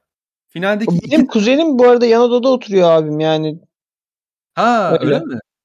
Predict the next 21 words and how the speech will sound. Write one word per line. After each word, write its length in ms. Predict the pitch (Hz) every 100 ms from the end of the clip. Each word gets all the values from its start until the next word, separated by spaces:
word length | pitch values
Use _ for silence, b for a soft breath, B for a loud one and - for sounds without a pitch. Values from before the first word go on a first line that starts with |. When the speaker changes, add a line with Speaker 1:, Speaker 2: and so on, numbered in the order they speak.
| _ -
Speaker 2:
Ya, 360 | 175 208 269 240
yani 520 | - 190 175 170 170 _ -
aslında 300 | 175 180 185
Speaker 1:
Işıtan 140 | 185 214
Speaker 2:
şey 180 | 208
yapabilir, 360 | 196 196 196 180
gelip 280 | 165 175 175
sorabilir. 600 | 180 180 175 156 143 - _ _ _ _
Speaker 1:
<laughs> 280 | 143 170 -
Speaker 2:
Yani. 400 | 156 127 123 135 _ - 123 _
Speaker 1:
Işıtan 360 | _ 127 123 110
abiye 340 | 104 104 113
selamlar. 600 | - 104 98 92 123 _ _ _ 180
Sağ 100 | 143
Speaker 2:
Aynen. 100 | 131
Speaker 1:
olsun, 180 | 156 _
ağırladı 460 | 101 107 104 107 104
bi-, 160 | 120
beni 180 | 107 98
de 80 | 98
evinde. 360 | 92 95 156